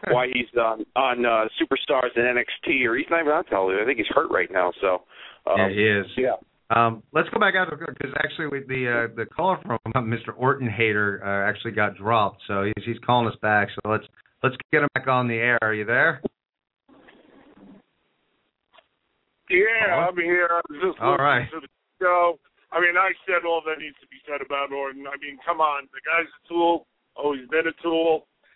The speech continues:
Speaker 3: and, you know, I don't care about his popularity or his, um, Sheen line. You know, he is what he is, and that's why he's never really gonna get big. I mean, I know, I guess he kinda sells some t-,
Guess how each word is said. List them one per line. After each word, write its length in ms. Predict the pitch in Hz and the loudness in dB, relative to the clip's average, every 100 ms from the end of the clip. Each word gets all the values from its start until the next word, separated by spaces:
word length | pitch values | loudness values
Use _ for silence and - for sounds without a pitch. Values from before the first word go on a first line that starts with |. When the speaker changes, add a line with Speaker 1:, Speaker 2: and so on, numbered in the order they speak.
| _ 139 | _ -2
Speaker 3:
and, 500 | 139 135 139 135 139 | 0 2 -2 -4 -16
you 140 | - 135 | -12 -8
know, 160 | 143 | -6
I 80 | 147 | -4
don't 160 | 151 139 | -4 -2
care 240 | 160 156 | 0 2
about 260 | 156 151 147 | 2 2 0
his 140 | 139 | -2
popularity 800 | 151 151 - 147 147 147 147 147 | -4 -4 -6 -2 2 2 0 -4
or 320 | 139 139 135 131 | -4 -2 -2 -4
his, 260 | 135 131 _ | -6 -8 _
um, 320 | 135 131 127 123 _ _ _ _ - - | -6 -4 -6 -8 _ _ _ _ -10 -6
Sheen 320 | 180 180 175 | -2 -2 2
line. 480 | 170 170 165 165 160 _ _ _ _ _ | 2 4 2 -2 -6 _ _ _ _ _
You 140 | 156 | -2
know, 240 | 160 165 156 175 | 2 4 2 -2
he 160 | 170 | -2
is 120 | 185 156 | -2 0
what 160 | 165 165 | -2 -2
he 60 | |
is, 360 | 151 151 151 139 143 143 131 135 | -4 -4 -4 -8 -12 -8 -8 -10
and 160 | 135 | -12
that's 220 | 139 139 - | -10 -10 -8
why 240 | 147 147 143 | -6 -6 -8
he's 140 | 143 - | -16 -8
never 240 | 143 139 139 | -6 -6 -6
really 280 | 147 147 | -6 -8
gonna 200 | 139 143 | -10 -12
get 240 | 135 135 - | -10 -12 -8
big. 280 | 135 135 131 _ _ _ _ - | -4 -4 -6 _ _ _ _ -10
I 160 | 139 | -6
mean, 220 | 143 147 147 | -4 -2 0
I 80 | |
know, 240 | 147 160 156 | 2 2 2
I 80 | 143 | 2
guess 160 | 151 139 | -2 -4
he 80 | 139 | -8
kinda 260 | 156 147 143 - | -2 -2 -2 0
sells 180 | 147 - | -2 -2
some 120 | 143 - | -16 -4
t-, 260 | 151 - | -4 -4